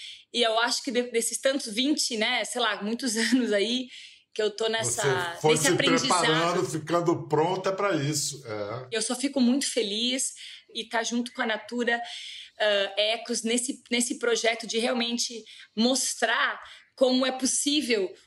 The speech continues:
Speaker 1: o desenvolvimento sustentável da Amazônia, né? E, então, assim, eu acho que basta a gente entender que a gente não tá cuidando do planeta por causa do planeta, a gente tá cuidando do planeta pra sobrevivência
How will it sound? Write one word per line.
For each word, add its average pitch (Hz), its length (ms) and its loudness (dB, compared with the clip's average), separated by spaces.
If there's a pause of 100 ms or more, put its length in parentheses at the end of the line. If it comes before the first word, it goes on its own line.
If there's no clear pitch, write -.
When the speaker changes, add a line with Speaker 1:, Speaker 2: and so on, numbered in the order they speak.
(160)
Speaker 1:
o 233 40 2
desenvolvimento 226 680 2
sustentável 220 720 -2
da 202 100 2
Amazônia, 202 560 0
né? 220 320 0
E, 220 220 -8
então, 269 160 0
assim, 247 320 0
eu 233 60 2
acho 254 140 0
que 247 120 -6
basta 262 320 0
a 262 40 4
gente 247 380 -2
entender 247 400 0
que 285 80 -2
a 269 40 2
gente 247 260 -2
não 233 120 -2
tá 302 200 -2
cuidando 220 500 -2
do 220 120 -2
planeta 214 600 -2 (260)
por 233 120 -6
causa 233 240 2
do 214 100 -2
planeta, 214 460 0
a - 20 0
gente 214 180 0
tá 262 120 -2
cuidando 247 300 0
do 254 40 -6
planeta 254 300 2
pra 302 120 2
sobrevivência 226 800 -2